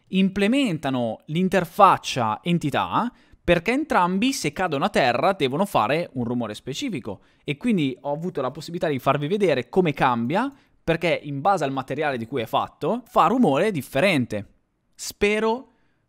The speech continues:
di avervelo spiegato nel modo più semplice e anche più comico possibile.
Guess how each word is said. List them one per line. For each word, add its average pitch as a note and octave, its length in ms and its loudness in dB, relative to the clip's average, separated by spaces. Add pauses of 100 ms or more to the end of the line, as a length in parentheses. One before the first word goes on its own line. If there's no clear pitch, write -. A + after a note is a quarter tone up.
(120)
di - 80 -10
avervelo E3 340 -2
spiegato D#3+ 560 0
nel C3+ 140 -4
modo C3 320 -6
più C3+ 420 -8 (220)
semplice G#3 1000 -4 (220)
e C3+ 100 -14
anche D3 320 -10
più D3 160 -10
comico C#3 400 -8
possibile. G#2+ 680 -10